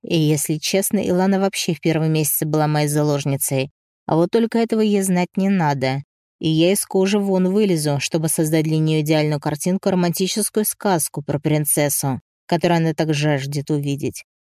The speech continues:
Утром Илана услышала звуки из подвала, и пленника пришлось быстро перевести так, чтобы это было незаметно для нее.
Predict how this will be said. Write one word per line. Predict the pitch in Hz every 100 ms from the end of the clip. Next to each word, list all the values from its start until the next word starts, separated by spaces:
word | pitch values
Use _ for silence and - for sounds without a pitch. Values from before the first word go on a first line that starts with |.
| _
Утром | 208 233 254 233
Илана | 240 233 233
услышала | 226 233 233 - 208
звуки | 202 202 214 208
из | 185
подвала, | - 165 160 170 190 185 165 - -
и | 170
пленника | 147 175 180 214 208
пришлось | 190 185 - 190
быстро | 165 180 - 175
перевести | 170 160 160 - 160 156
так, | 175 196
чтобы | - - 180 170 170
это | - 165 -
было | 175 175 185
незаметно | 180 165 165 160 165 170 160
для | 160 165
нее. | 175 180 170 143 143